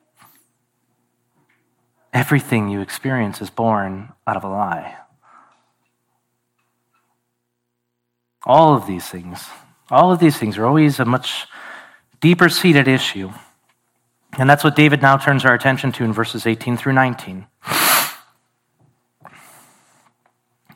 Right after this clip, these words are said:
Ultimately, what he looks at as he sees these things embodied, as he sees these people,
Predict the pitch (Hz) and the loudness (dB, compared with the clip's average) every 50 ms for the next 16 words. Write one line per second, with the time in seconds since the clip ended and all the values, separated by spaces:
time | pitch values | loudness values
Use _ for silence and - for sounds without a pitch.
0 | _ - - 151 180 175 - 180 147 135 127 131 127 131 123 127 147 139 139 170 | _ -2 2 2 2 4 4 4 4 4 4 4 2 2 2 4 2 4 4 2
1 | 202 - - - 123 117 117 117 123 120 - 123 113 - - 156 170 160 143 151 | 2 0 0 2 4 4 4 4 2 0 0 -2 -2 0 2 4 4 4 4 2
2 | 139 131 127 131 - 139 123 127 127 120 - - - _ - - - - _ - | 2 2 2 0 0 -2 0 0 -2 -2 -4 -10 -16 _ -20 -20 -20 -20 _ -4
3 | 127 120 113 120 123 135 147 147 151 151 135 127 123 113 123 117 - - 147 143 | -2 0 4 6 6 8 8 6 6 4 2 2 -2 -2 -4 -6 -2 0 2 2
4 | 127 - 131 120 - - - 170 160 165 139 135 139 147 143 - | 2 2 0 -4 -2 0 2 2 2 2 2 0 0 0 -2 -4